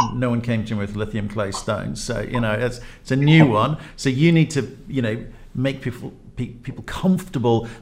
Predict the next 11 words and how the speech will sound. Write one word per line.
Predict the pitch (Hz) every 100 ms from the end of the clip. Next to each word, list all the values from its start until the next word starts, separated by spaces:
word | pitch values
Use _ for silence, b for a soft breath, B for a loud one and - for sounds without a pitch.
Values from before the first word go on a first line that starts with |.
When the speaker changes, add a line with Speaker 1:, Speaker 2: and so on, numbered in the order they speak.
| -
Speaker 1:
that | 127 123 123
there's | 117 113 117
an | 110 - -
economic | 131 120 127 117 113 113 110 107 107 -
solution | - - 113 107 101 - 101 95
to | 107
that, | 101 95 - -
that | 98 101
it | 101
Speaker 2:
Right. | 101
Speaker 1:
is | 104 101 98 95